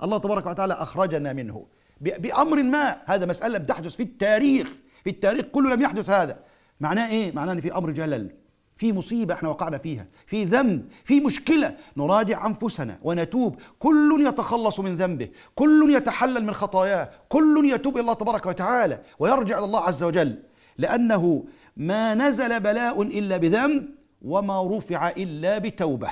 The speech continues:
كما قال أحد السلف: "كلما أحدث الناس ذنبا أحدث الله لهم من سلطانه عقوبة". فيروس لا يرى بالعين مجردة يخيف الدنيا كلها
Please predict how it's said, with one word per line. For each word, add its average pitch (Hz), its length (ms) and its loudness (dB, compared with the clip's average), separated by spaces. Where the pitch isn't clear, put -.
كما 175 240 -4
قال 202 260 2
أحد 175 160 0
السلف: 170 300 -2
"كلما 220 600 0
أحدث 196 380 -6
الناس 214 560 -4
ذنبا 226 720 2
أحدث 190 480 0
الله 196 600 0
لهم 190 400 -2
من 220 160 -2
سلطانه 226 920 0
عقوبة". 165 440 0
فيروس 180 540 0
لا 170 100 0
يرى 214 240 2
بالعين 175 220 -2
مجردة 165 420 -2
يخيف 277 440 2
الدنيا 285 480 2
كلها 214 580 -2